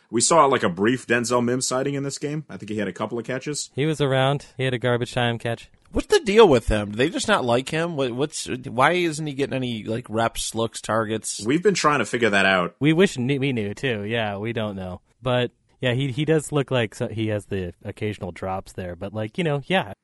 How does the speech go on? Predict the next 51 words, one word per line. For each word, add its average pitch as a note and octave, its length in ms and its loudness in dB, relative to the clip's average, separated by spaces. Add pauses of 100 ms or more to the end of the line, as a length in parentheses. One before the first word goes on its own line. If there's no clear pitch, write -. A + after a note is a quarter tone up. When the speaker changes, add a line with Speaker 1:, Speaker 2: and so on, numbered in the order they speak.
(140)
Speaker 2:
We A#2+ 200 -4
talked D3+ 200 4
about B2+ 180 0
that A2+ 180 2
when G#2 100 -2
Zach G#2+ 320 -2
Wilson A2+ 320 -4
got F#2+ 180 -4
hurt. G#2+ 220 -4
That F2 140 -10
it F2+ 80 -12
wa-, G2+ 100 -6
it's G#2 160 -10
like, G2 240 -8 (260)
well, A#2 120 -2
here's E3+ 160 2
a - 20 -2
guy C#3+ 160 4
who B2+ 140 2
actually B2 300 0
is G#2 60 -6
a G#2+ 60 -6
receiver A2 320 -4
who G#2+ 100 0
can A#2 220 -2
block. F2+ 320 -6
Like, F#2 160 -6
why F2+ 220 -4
is, A#2+ 240 -2 (180)
<laughs> - 160 -20
why G#2 140 -4
is A#2 160 -2
Elijah A#2 340 0
Moore B2 240 2
out A#2+ 140 0
there? C#3 200 2
Whoever B2 260 2
it B2+ 40 0
was, C3 240 0
Corey B2+ 240 -4
Da-, A#2 160 -8
was A#2 160 -6
it C3 100 -2
him D#3+ 160 0
or E3 80 0
Davis? G#2 380 -8
I G#2 60 -10
can't G#3+ 180 -6
remember. G#2 220 -4
I'm G2 100 -4
like, F#2+ 160 -6